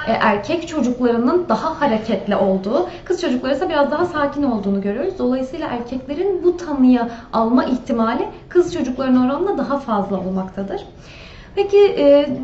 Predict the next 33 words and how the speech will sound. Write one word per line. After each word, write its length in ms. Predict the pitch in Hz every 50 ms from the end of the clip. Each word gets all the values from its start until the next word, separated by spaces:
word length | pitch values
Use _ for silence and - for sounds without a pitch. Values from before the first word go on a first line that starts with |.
| - - - - - -
bir 80 | 359 359
erkek 340 | 339 339 339 339 330 330
çocuğumuz 320 | 339 294 254 294 294 285 269
var 120 | 294 285
ya 120 | 277 247 277
da 160 | 277 262 - 247 254 262
bir 120 | 277 254
çocuğumuz 420 | - 262 254 247 247 254 247 226
var 200 | 240 226 214 196
diyelim, 200 | 233 233 247 254
bu 100 | 269 285
tanıyı 500 | - - 277 277 254 254 254 262 247 226
ne 100 | 226 240
zaman 420 | 240 254 285 262 254 254 247 240 -
alacak, 600 | 226 233 226 208 190 233 220 214 - - - - - 214
biz 160 | 240 226 208
nasıl 300 | 233 240 233 240 269 247
gözlemlemeliyiz 880 | 254 254 233 214 240 220 220 220 220 208 208 208 202 208 208 202 190 190
onu 240 | 202 214 208 196
diye 180 | 202 208 202 190
baktığımızda 760 | 202 202 - - - - 214 202 202 202 196 190 - 330 403 - - - - - - - - - - - - - - -
tanının 360 | 247 240 254 269 320 381 392 359
belirtileri, 640 | 302 285 311 311 - - - 302 311 294 339 415 466 - - - - - - - -
e, 200 | 247 247 240 240
minimum, 640 | 247 254 302 370 427 453 415 339 311 320 359 - - - - - - -
e, 60 | 247
ilk, 320 | 262 - 302 311 302 -
ilkokul 420 | 311 - - 330 339 - 277 254 240
çağında 400 | - 254 240 233 220 214 202 208
ortaya 340 | 202 202 202 - 240 247 240
çıkmalı 420 | - - - 320 330 330 349 330
ve 100 | 339 -
tanı 300 | - - 302 302 359